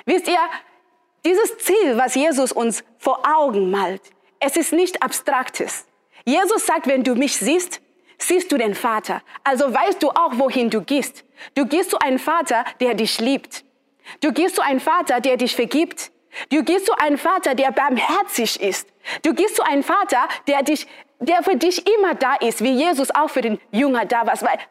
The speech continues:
alles, was Jesus getan hat, alles, er sagt alles, ist Gottes Werk, ist der Weg des Vaters. Also das Zuhause ist schon für dich gemalt. Du hast einfach dieses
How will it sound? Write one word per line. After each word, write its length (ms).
alles, 280
was 140
Jesus 420
getan 500
hat, 120
alles, 220
er 80
sagt 240
alles, 360
ist 200
Gottes 400
Werk, 360
ist 180
der 140
Weg 240
des 180
Vaters. 560
Also 220
das 160
Zuhause 600
ist 220
schon 200
für 120
dich 260
gemalt. 600
Du 140
hast 180
einfach 300
dieses 240